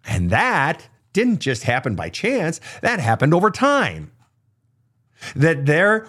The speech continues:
words lost their gravitas. Their words lost their stick, believability,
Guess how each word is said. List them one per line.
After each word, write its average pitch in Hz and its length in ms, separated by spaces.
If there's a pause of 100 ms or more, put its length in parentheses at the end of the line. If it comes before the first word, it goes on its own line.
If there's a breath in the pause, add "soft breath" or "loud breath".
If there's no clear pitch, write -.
words 131 680
lost 143 640
their 131 320
gravitas. 113 1040
Their 147 220
words 147 480
lost 113 380
their 101 160
stick, - 840 (500 loud breath)
believability, 143 1080